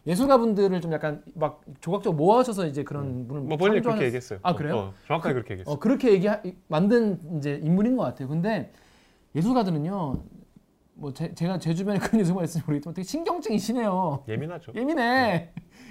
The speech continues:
Speaker 1: 이렇게 현장 같은 예술가는 진짜 많지 않거든.
Speaker 2: 음.
Speaker 1: 게다가 가족들, 딸들한테 다 그렇게 잘하고 심지어 자기 배에서 나오지 않은 딸에게도 그렇게 잘하고 그런 약간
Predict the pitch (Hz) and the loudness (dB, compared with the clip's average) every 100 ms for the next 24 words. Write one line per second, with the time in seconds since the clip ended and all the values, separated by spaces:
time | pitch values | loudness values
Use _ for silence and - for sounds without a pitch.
0 | - 320 294 277 - - - _ _ _ | -6 -2 2 2 2 -6 -20 _ _ _
1 | - - 523 587 523 523 294 302 247 302 | 0 6 10 12 12 10 8 10 10 10
2 | 311 - 180 - - 175 165 160 - 156 | 10 8 2 6 6 8 4 2 0 0
3 | - 151 151 135 - 101 - - 208 - | -2 -2 -2 -4 -8 -12 -16 -16 -14 2
4 | 240 262 269 311 311 - - - 214 302 | 4 6 10 10 8 0 -18 0 2 2
5 | - 302 240 302 349 330 330 277 - 208 | 2 0 6 8 8 8 6 6 6 8
6 | 269 262 247 220 269 285 262 - 311 285 | 10 8 8 8 8 4 2 -2 -4 0
7 | 285 247 185 - - _ _ _ _ - | 6 6 4 -2 -20 _ _ _ _ -20
8 | - _ _ - 190 226 277 202 208 220 | -20 _ _ -6 4 6 6 6 6 6
9 | 214 180 196 170 175 233 214 196 220 220 | 8 8 8 4 4 4 2 2 2 4
10 | 202 196 - 320 269 175 160 160 165 175 | 0 0 0 0 0 2 2 2 0 -2
11 | 170 196 208 202 180 | 0 2 2 0 -2